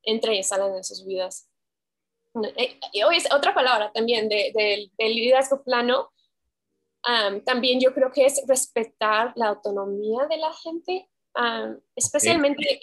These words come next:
Speaker 1: en la iglesia, porque si,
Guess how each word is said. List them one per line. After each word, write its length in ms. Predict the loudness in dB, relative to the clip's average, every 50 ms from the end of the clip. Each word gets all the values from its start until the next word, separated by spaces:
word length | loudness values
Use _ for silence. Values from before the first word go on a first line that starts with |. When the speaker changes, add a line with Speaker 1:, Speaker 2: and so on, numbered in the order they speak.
| 0 2
Speaker 1:
en 100 | 2 2
la 100 | 2 2
iglesia, 600 | 2 2 0 0 0 -2 -2 -2 -2 -4 -4 -6 _ _ _ _ _ _ _ _
porque 840 | 2 2 2 0 0 0 2 2 4 4 4 2 2 2 0 -4 -4 -2
si, 880 | -2 0 0 -2 -2 -2 0 0 2 2 2 2 0 -2 -4 -8 -12 _